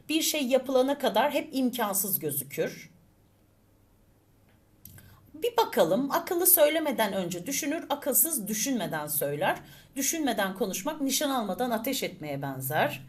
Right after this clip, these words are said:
Aynı doğrultuda. Ee, kusursuz dost arayan ko-, dostsuz kalır. Bana arkadaşını söyle, senin kim olduğunu söyleyeyim.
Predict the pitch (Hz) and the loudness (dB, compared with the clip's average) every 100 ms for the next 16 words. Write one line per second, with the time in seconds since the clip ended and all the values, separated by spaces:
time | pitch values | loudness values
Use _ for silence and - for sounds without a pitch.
0 | - - - 277 226 170 160 147 139 135 | -18 -10 0 4 4 2 -2 -2 -6 -8
1 | 127 165 226 269 - - - - - - | -6 -2 -2 -2 -12 -20 -20 -20 -6 2
2 | 214 196 196 339 349 - 285 269 302 302 | 2 2 0 2 2 2 0 -2 0 4
3 | 262 214 180 160 262 240 233 262 262 285 | 4 4 0 -2 -2 0 2 2 2 2
4 | - 294 269 277 262 285 262 262 254 254 | 0 2 2 2 2 0 0 -2 -4 -4
5 | 254 240 - 208 185 226 - 220 226 226 | -2 0 0 0 0 2 4 4 0 -2
6 | 285 233 160 147 - - - 285 285 277 | -2 -2 -2 -4 -8 -4 2 2 2 0
7 | 269 277 - | -2 -4 -10